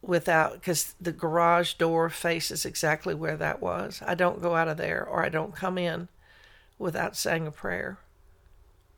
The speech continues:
for the being that was occupying that space for a while.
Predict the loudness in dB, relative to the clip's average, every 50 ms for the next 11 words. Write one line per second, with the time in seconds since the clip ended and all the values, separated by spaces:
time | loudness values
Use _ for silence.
0 | _ _ -12 -6 -4 -4 -4 -4 -4 -4 -6 -6 -6 -8 -12 -20 -20 -20 -20 -20
1 | -20 -20 -20 -18 -14 -12 -4 0 0 2 2 2 0 0 -2 -2 -4 -4 -4 -6
2 | -6 -4 -4 -6 -6 -8 -10 -12 -18 -8 -2 0 0 0 0 -2 -6 -6 -2 -2
3 | 0 0 0 -2 -4 -4 -4 -6 -6 -4 -2 -2 -2 -2 -4 -6 -6 -6 -6 -4
4 | -4 -4 -2 -2 -4 -4 -6 -8 -12